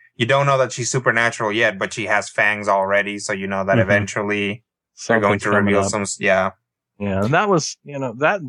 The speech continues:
Speaker 3: that was actually well done for me,
Speaker 1: Mm-hmm.
Speaker 3: was that identification of the fangs. Because there's, there's a very peculiar thing that he does with noses, especially noses when
Speaker 2: You're
Speaker 3: the,
Speaker 2: looking
Speaker 3: uh,
Speaker 2: for an
Speaker 3: face is
Speaker 2: on.
Speaker 3: in profile.
Speaker 2: Mm-hmm.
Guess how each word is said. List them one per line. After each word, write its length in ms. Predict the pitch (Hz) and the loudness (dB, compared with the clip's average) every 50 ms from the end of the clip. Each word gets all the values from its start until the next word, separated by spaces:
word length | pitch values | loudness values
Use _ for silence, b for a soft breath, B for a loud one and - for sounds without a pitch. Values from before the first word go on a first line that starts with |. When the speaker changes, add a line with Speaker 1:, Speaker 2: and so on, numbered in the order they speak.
| 117 _ - | -10 _ 0
Speaker 3:
that 220 | 175 196 254 220 | 0 0 2 0
was 140 | 175 135 135 | 0 2 2
actually 400 | 123 117 107 - - 110 101 95 | 2 2 0 -2 -4 -4 -4 -4
well 240 | 92 98 98 104 101 | -2 -2 -4 -4 -4
done 260 | 90 87 80 - 82 | -6 -10 -14 -14 -16
for 160 | - - 82 | -14 -14 -14
me, 280 | 64 67 - _ - - _ _ _ _ _ - - | -14 -16 -20 _ -20 -20 _ _ _ _ _ -12 -8
Speaker 1:
Mm-hmm. 240 | 107 98 101 104 107 | -6 -6 -4 -2 0
Speaker 3:
was 240 | 113 110 110 107 | 2 2 2 2
that 200 | 107 117 113 110 | 2 2 2 2
identification 920 | 107 110 110 117 113 110 107 - - 104 - 117 110 110 104 - - - 101 | 2 2 2 2 2 2 2 -2 -4 -8 -4 -2 -2 -2 -2 -6 -8 -6 -6
of 280 | 101 98 98 95 92 90 | -4 -2 -2 -4 -4 -4
the 100 | - 98 | -8 -8
fangs. 640 | 95 - 107 101 98 101 101 101 104 110 107 - - B B B B B B B B B B | -4 0 0 0 2 0 0 -2 -2 -6 -8 -10 -16 B B B B B B B B B B
Because 360 | 135 135 - 151 147 131 120 | -2 0 2 2 0 2 2
there's, 260 | 135 156 156 151 131 | 2 2 2 2 0
there's 240 | - 151 165 170 160 | 0 0 0 2 2
a 60 | 160 | 0
very 260 | 147 151 214 285 370 - | 0 0 0 -2 -2 -6
peculiar 720 | - - 156 - - - 185 175 170 147 131 120 113 110 | -8 -8 -10 -6 -2 -2 0 0 0 2 2 2 2 0
thing 300 | 107 104 - 143 143 135 | 0 0 0 2 2 4
that 160 | 117 113 110 107 | 4 2 2 0
he 160 | 107 110 110 | -2 -4 -2
does 340 | 104 110 110 110 107 101 104 | 0 2 2 2 2 0 0
with 220 | 101 95 95 98 | -2 -2 -2 0
noses, 500 | 98 101 107 113 113 110 101 92 87 87 | 0 2 2 2 2 0 -2 -4 -6 -6
especially 580 | 98 90 - - 135 139 - - 156 135 117 104 | -6 -6 -2 0 0 0 2 0 0 2 2 4
noses 480 | 101 104 104 104 98 95 101 98 92 98 | 4 4 2 2 0 0 -2 -4 -4 -4
when 340 | 98 101 104 104 101 98 95 98 B B B B B B B - | 0 0 2 2 2 0 -2 -4 B B B B B B B -6
Speaker 2:
You're 160 | 98 110 110 104 | -2 0 2 2
Speaker 3:
the, 20 | 104 | 4
Speaker 2:
looking 120 | 104 98 | 4 4
Speaker 3:
uh, 40 | 95 | 2
Speaker 2:
for 40 | 92 | 2
an 80 | 92 | 0
Speaker 3:
face 300 | 90 - 120 117 107 90 | 0 0 0 2 2 2
is 160 | 104 104 98 98 | 2 0 0 0
Speaker 2:
on. 80 | 92 | -2
Speaker 3:
in 60 | 90 | -4
profile. 840 | - - - 127 135 143 - - - 101 85 85 90 - - - _ _ _ _ - | -4 -2 0 2 2 2 0 -2 -4 -4 -4 -4 -6 -8 -12 -14 _ _ _ _ -6
Speaker 2:
Mm-hmm. 240 | 110 107 98 104 101 | -4 -2 -2 -2 -4